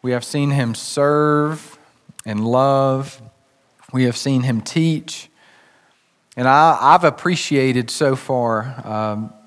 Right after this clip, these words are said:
just looking at Christ throughout his ministry. And we find ourselves this morning in Luke fourteen, verses twenty-five through thirty-five. I'm gonna read the text over us. I want you to engage it in your heart and in your mind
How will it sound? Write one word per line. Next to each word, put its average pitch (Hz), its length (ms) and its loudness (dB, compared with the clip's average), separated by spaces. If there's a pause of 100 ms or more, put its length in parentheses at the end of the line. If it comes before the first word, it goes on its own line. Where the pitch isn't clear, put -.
(140)
just 135 220 -6
looking 143 480 2
at 120 220 -2
Christ 127 560 2
throughout 117 340 0
his 113 160 -6
ministry. 104 720 -4 (1300)
And 160 80 6
we 180 80 6
find 220 320 8
ourselves 185 420 6
this 170 220 4
morning 170 680 4 (240)
in 135 560 2 (120)
Luke 151 520 0
fourteen, 160 1080 0 (720)
verses 135 380 -2
twenty-five 156 880 0
through 131 240 -4
thirty-five. 101 1040 -6 (1080)
I'm 160 140 4
gonna 170 180 6
read 170 320 4
the 156 100 4
text 175 480 2
over 175 380 4
us. 190 180 2
I 151 60 4
want 151 240 0
you 156 160 -2
to 151 400 2
engage 143 460 4
it 185 120 2
in 151 120 -2
your 131 140 2
heart 165 420 6
and 143 120 0
in 139 120 2
your 131 100 4
mind 165 580 4